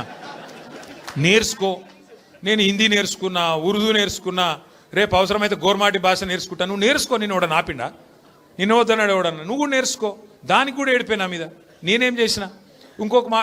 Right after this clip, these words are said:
అంటే నాకు ఎక్కడ గమ్మత్ అనిపిస్తుంది అంటే, నేను ఆంధ్రాకి పోయి ఇంటర్మీడియట్ చదువుకుంటే తప్పట, కానీ ఆయన ఆంధ్రాకి వెళ్ళి అల్లుడిని మాత్రం తెచ్చుకోవచ్చట. ఈ అమ్మ ఇది ఎక్కడ కథ రాబోయ్? అందుకే ఇక ఆయన పేరు ఏం పెట్టినా అంటే, నేను ఇట్లా లాభం లేదని చెప్పి మనోని పేరు ఇక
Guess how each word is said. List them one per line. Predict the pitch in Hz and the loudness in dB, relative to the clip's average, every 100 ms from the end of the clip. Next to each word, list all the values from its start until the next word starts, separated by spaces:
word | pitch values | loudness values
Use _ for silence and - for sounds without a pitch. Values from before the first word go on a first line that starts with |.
| 147 | -2
అంటే | 147 233 | -6 -6
నాకు | 170 170 | -4 -4
ఎక్కడ | 170 226 | -2 2
గమ్మత్ | 233 233 | 2 2
అనిపిస్తుంది | 214 180 - 160 | 0 -2 -4 -2
అంటే, | 127 135 180 - - - - - | -4 -4 -6 -6 -20 -20 -20 -4
నేను | 214 214 190 | 0 2 2
ఆంధ్రాకి | 233 262 262 | 2 2 2
పోయి | 247 262 | 0 0
ఇంటర్మీడియట్ | 240 247 262 247 | 0 0 0 2
చదువుకుంటే | 240 214 233 | 0 0 -4
తప్పట, | 233 202 208 143 - - _ _ _ _ _ _ - | 0 2 2 -2 -8 -20 _ _ _ _ _ _ 0
కానీ | 233 | 2
ఆయన | 240 | 4
ఆంధ్రాకి | 214 214 254 262 | 6 6 6 4
వెళ్ళి | 247 208 | 4 2
అల్లుడిని | 240 247 | 2 0
మాత్రం | 226 233 233 | 0 2 0
తెచ్చుకోవచ్చట. | 202 - 160 - - - - - - - 180 | -2 -2 -4 -6 -14 -20 -20 -20 -18 -16 -4
ఈ | |
అమ్మ | 208 220 | -2 0
ఇది | 190 | 2
ఎక్కడ | 226 233 | 4 4
కథ | 208 185 | 2 2
రాబోయ్? | 160 131 117 - - - - - - - - - - - 339 - | -2 -4 -10 -14 -14 -14 -14 -14 -16 -14 -14 -16 -20 -12 -8 0
అందుకే | 160 208 233 226 | 2 4 4 4
ఇక | 190 180 233 - | 2 0 -2 -6
ఆయన | 165 196 | -6 -4
పేరు | 185 220 | 0 2
ఏం | 226 | 2
పెట్టినా | 226 220 | 0 0
అంటే, | 208 208 | -2 -2
నేను | 202 196 | -4 -4
ఇట్లా | 185 | 0
లాభం | 165 190 220 | 2 2 2
లేదని | 214 202 190 | 0 0 -2
చెప్పి | 175 202 262 - - _ - | -6 -6 -8 -12 -20 _ -2
మనోని | 185 226 190 | 0 0 2
పేరు | 220 | 2
ఇక | 214 | 4